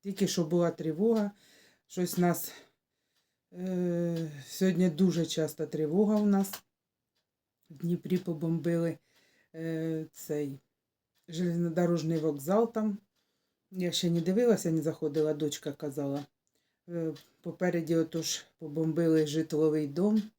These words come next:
Люди там погибли, пострадали. Всім співчуваю. Ой, кожен день ці співчуття, вже просто немає сил. Так, ну на цьому я завершу. А вам бажаю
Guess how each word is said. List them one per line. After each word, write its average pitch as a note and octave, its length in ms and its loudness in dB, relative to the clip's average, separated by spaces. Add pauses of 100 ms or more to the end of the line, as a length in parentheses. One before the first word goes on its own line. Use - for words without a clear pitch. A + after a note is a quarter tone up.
(640)
Люди G3 320 0
там F#3+ 200 -2
погибли, F#3+ 460 0
пострадали. F3+ 840 -4 (100)
Всім F#3+ 300 -6
співчуваю. F3 840 -4 (920)
Ой, G3+ 260 2 (1200)
кожен G#3+ 400 4
день F3 320 0
ці F3+ 160 -6
співчуття, F#3 680 -2
вже F3 200 -2
просто E3+ 420 -6
немає D3+ 440 -6
сил. D3 360 -12 (1400)
Так, F3+ 220 -8
ну A3 100 2
на A3+ 120 2
цьому F#3 300 2
я F3 140 4
завершу. F#3+ 760 0
А G#3 140 -2
вам A#3 220 6
бажаю E3 560 0